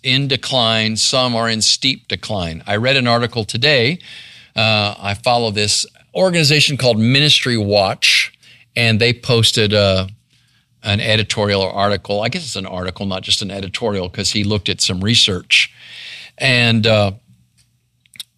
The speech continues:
uh, the title of it is Just How Bad is Denominational Decline? And, you know, I was going to put this graphic up there, but I forgot, uh, Autumn, I forgot to put it up there.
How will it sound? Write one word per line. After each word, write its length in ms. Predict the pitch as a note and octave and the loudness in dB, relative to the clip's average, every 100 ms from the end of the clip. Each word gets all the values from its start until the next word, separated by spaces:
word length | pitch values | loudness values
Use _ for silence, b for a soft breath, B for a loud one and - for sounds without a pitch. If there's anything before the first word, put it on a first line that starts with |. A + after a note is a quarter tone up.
| _ | _
uh, 240 | A#2 G#2+ G2 | 0 0 0
the 100 | G#2 | 0
title 480 | - E3+ F3+ C#3+ | 2 4 4 4
of 120 | B2+ A#2+ | 4 2
it 100 | A#2 | 2
is 220 | G#2 G#2 | 2 2
Just 260 | D3 D3+ | 2 2
How 200 | - D3 | 4 2
Bad 500 | A#2 B2 B2 A#2+ A#2+ | 4 2 4 4 2
is 200 | A#2 A2+ | 0 -2
Denominational 840 | G2 A2+ A#2 A2+ G#2+ G#2+ - G#2 G2 | 2 2 2 2 2 2 2 0 -2
Decline? 640 | G#2 - A#2+ G#2 F2+ E2+ B B B | -4 -4 0 0 0 -4 B B B
And, 100 | A2+ | 0
you 80 | B2+ | 2
know, 240 | C3+ B2+ - _ _ A#2+ | 2 0 -4 _ _ 0
I 100 | A#2+ | 2
was 220 | A#2 G2 | 2 2
going 260 | C#3+ E3+ | 2 2
to 80 | B2+ | 2
put 220 | - C3+ | 0 0
this 160 | A#2 G2+ | 0 0
graphic 440 | B2 A#2+ A#2 A2+ | 2 2 2 0
up 140 | A#2+ - | -2 0
there, 140 | G#2+ | -2
but 120 | F#2 | 0
I 120 | F#2+ F#2+ | -2 -2
forgot, 580 | G#2+ F#2+ A#2+ A2+ - - F#2+ _ _ | -8 -2 0 0 -2 -16 -20 _ _
uh, 200 | A2+ G#2+ - | -2 -2 0
Autumn, 320 | A#2 A#2 G#2+ | 2 2 0
I 80 | G#2 | -2
forgot 240 | G#2+ G#2+ | -2 -4
to 80 | G2+ | -2
put 160 | G#2 | -2
it 80 | F#2 | 0
up 180 | F#2+ F2+ | -2 -2
there. 220 | F2 E2+ | -6 -8